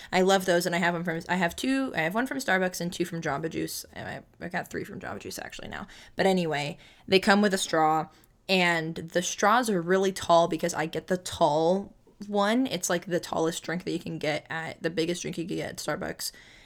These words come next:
And then I think it fits a medium drink at a Jamba Juice. I'm not entirely sure about that. But anyway, I have these cups, and because the straws are so tall, you normally can't buy 'em in stores because they're just, like, it's just barely too short.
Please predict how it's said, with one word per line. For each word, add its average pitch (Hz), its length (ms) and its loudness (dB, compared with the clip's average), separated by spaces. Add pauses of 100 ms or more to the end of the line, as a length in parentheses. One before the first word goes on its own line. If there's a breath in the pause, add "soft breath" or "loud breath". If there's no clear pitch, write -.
And 180 120 0
then 170 120 2
I 165 60 0
think - 200 -6
it - 140 -8
fits - 320 -2
a 170 40 -2
medium 175 680 0
drink 233 500 -4
at 220 380 -2
a 220 260 -2
Jamba 240 340 -4
Juice. 277 380 -6
I'm 180 80 -2
not 208 120 0
entirely 170 300 0
sure - 200 -6
about - 220 -8
that. - 260 -8
But 226 100 0
anyway, 214 460 -2 (500 loud breath)
I 214 60 0
have 226 180 8
these 269 160 0
cups, - 500 0
and 170 540 0 (400)
because 196 360 0
the 185 100 2
straws 175 420 2
are 190 60 0
so 175 240 0
tall, 175 640 4
you 175 160 -2
normally 208 320 0
can't - 320 -4
buy 160 200 2
'em 175 120 2
in 151 100 -4
stores 156 540 -2
because 175 240 -4
they're 160 320 -2
just, - 220 -6
like, 156 180 -4
it's 175 240 -4
just 180 260 -6
barely 165 300 0
too 170 100 -2
short. 185 440 2